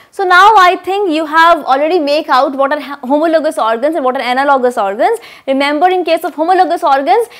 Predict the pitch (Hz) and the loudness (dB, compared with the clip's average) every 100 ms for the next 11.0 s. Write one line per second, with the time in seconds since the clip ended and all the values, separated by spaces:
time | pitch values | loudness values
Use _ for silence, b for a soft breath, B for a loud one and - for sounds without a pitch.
0 | 330 - 302 247 208 262 302 - 440 427 | -20 -2 -2 -2 -2 -2 -2 -2 -4 0
1 | 381 381 427 440 392 440 381 285 285 330 | -2 0 -2 0 0 -2 -2 -2 -2 -2
2 | 359 285 285 285 403 403 403 262 247 254 | -4 -2 -2 -4 0 4 4 4 0 -2
3 | 294 480 B B - 294 339 339 359 415 | -2 -2 B B -4 -2 -2 -2 -4 -6
4 | - 277 415 392 349 370 - 254 240 330 | -4 -2 2 2 2 -2 0 2 2 2
5 | 539 - b b b 262 240 285 302 381 | 2 0 b b b -4 -2 -2 -2 -4
6 | 381 359 349 392 392 403 269 247 247 392 | -2 -2 0 -2 0 0 2 0 0 0
7 | 427 571 427 277 254 302 285 311 392 370 | 0 0 0 0 0 0 -2 0 -2 2
8 | 339 302 427 453 381 277 185 b b b | 2 2 -2 -2 -2 -2 -6 b b b
9 | - 311 302 320 370 330 320 277 302 494 | -4 -2 0 0 0 -2 -2 2 4 4
10 | 370 - 247 269 294 349 285 269 349 262 | 2 -4 -4 -2 -2 0 0 2 -2 -4